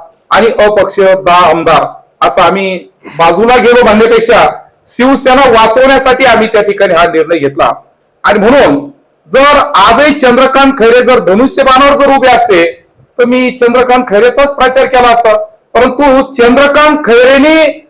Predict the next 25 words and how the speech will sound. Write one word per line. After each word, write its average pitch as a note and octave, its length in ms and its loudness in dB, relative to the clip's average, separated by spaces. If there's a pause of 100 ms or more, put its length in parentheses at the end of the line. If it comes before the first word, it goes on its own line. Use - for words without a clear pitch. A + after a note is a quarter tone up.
(140)
बाळासाहेबांचे B3+ 1080 0
विचार C4+ 560 -2
सोडून C4+ 480 0
बाजूला D4+ 480 2
गेले, G#3 360 0
तर - 340 -16
ते - 140 -2
चंद्रकांत C4 580 0
खैरेचा A#3 360 0
प्रचार G#3+ 380 0
करण्याचं A3+ 400 0
आमचं G#3 520 0 (680)
शिवसैनिकाचं G#3+ 760 -2
काही A3+ 280 0
हेच C4 160 -2
नाही. B3+ 180 -2 (340)
आणि F3+ 120 0
म्हणून B3 200 2
आज - 360 0 (440)
बाळासाहेबांचे A#3+ 760 0
विचार B3 400 0
जो B3 120 0
पुढे B3+ 320 0
घेऊन C4 240 2
जातो B3 540 0